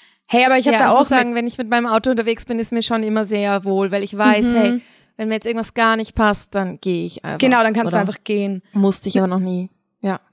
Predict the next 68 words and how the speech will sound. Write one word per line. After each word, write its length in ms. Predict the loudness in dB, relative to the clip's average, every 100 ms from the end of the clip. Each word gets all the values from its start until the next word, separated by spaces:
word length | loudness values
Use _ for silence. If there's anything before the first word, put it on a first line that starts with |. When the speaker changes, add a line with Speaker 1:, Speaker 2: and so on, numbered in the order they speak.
| -20 -6
Speaker 1:
Ja, 160 | 0 4
aber 120 | 4
ich 100 | 2
habe 140 | 2 4
auch, 180 | 2 0
also 160 | -2
ich 100 | -4
telefoniere 460 | -2 -2 0 0 0
mit 140 | -2
den 80 | 0
Leuten 300 | 0 -2 -2
davor 600 | -4 -2 2 4 4 4
oder, 340 | 0 -2 -4 -8 _ -4
ja, 400 | 0 2 0 -4
Speaker 2:
Ja. 200 | -4 -4
Speaker 1:
und 120 | -4 -2
finde, 280 | 2 4 4
dann 160 | 4
hat 100 | 2
man 100 | 2 2
eigentlich 180 | 2
ein 80 | -2
gutes 280 | -6 -6 -2
Speaker 2:
Also 140 | 0 2
Speaker 1:
Bauchgefühl. 220 | 4 2
Speaker 2:
da 60 | 4
merke 160 | 4 2
ich 60 | 2
auch, 360 | 0 -4 -16 _ _ _ _ _ _
also 140 | -6 -4
wenn 120 | -6
sich 100 | -6
jetzt 160 | -8 -6
jemand 240 | -6 -2
weigern 400 | 0 0 0 -2
würde 200 | -2 -4
zu 120 | -8
telefonieren, 500 | -12 -12 -6 -4 -4 -4
das 100 | -8
hatte 80 |
ich 120 | -8 -8
auch 120 | -8
ein, 200 | -8 -8
zwei 260 | -8 -6 -4
Mal, 260 | -6 -6
das 160 | -8 -12
ist, 380 | -14 -14 -18 _ _ _ _ _ _
das 180 | -12 -10
ist 100 | -6
dann 80 | -4
ein 120 | -2
No-Go. 480 | -2 0 -2 -2 -6
Also 180 | -10 -6
dann 140 | -6
mache 140 | -6 -6
ich 160 | -8
auch 80 | -12
das 140 | -14 -12
Booking 360 | -12 -10 -10
nicht. 400 | -10 -14 -18 -14
Also 100 | -4
Speaker 1:
Genau. 160 | -2 0
Speaker 2:
wenn 60 | -2
du 40 |
da 140 | -6 -6
irgendwie 320 | -10 -10 -10
komisch 400 | -8 -6 -6 -4
bist. 500 | -6 -6 -14 -20